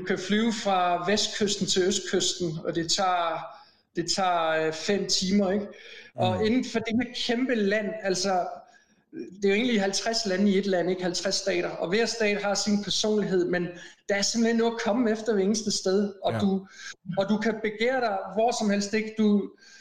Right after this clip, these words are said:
Speaker 1: jeg ved godt, mange er imod kæder og så videre der, ikke? Men, men altså, du kan tage, du kan tage hvilken som helst sted, og så, du ved, du ved bare, hvad det hele går ud på, men du kan også udfordre en masse ting.
Speaker 2: Ja.
Speaker 1: Så den her, det her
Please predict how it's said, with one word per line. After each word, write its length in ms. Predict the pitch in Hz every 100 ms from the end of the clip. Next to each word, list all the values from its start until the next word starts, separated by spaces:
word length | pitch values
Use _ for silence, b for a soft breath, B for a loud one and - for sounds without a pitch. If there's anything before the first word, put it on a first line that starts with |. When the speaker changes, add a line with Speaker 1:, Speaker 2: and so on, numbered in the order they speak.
| B B 208
Speaker 1:
jeg 80 |
ved 160 | 202 233
godt, 160 | 220 214
mange 220 | 208 220
er 60 |
imod 300 | 190 196 202
kæder 300 | 202 190 226
og 80 | 202
så 120 | 165
videre 260 | 175 196 190
der, 80 | 180
ikke? 160 | 180
Men, 120 | 190 180
men 100 | 190
altså, 200 | 185 185
du 80 | 190
kan 180 | 202 202
tage, 540 | 208 190 185 185 185 185
du 60 |
kan 160 | 185 202
tage 160 | 202 196
hvilken 220 | 233 262
som 80 | 214
helst 100 | -
sted, 160 | 214
og 100 | 196
så, 120 | 190 208 -
du 60 | 202
ved, 180 | 196 226 220
du 80 |
ved 200 | 202 247
bare, 160 | 226 226 220
hvad 40 | 185
det 60 |
hele 100 | 208
går 100 | 220
ud 180 | 190 233 226
på, 280 | 214 202 B B B
men 120 | 208 190
du 60 |
kan 120 | 190
også 140 | 202 -
udfordre 640 | 233 233 - 196 175 165 170
en 60 | 175
masse 340 | 196 - -
ting. 120 | 185 185 B -
Speaker 2:
Ja. 140 | 127
Speaker 1:
Så 100 | 113 208
den 140 | 226
her, 140 | 254 269 240 208 190
det 60 |
her 100 | -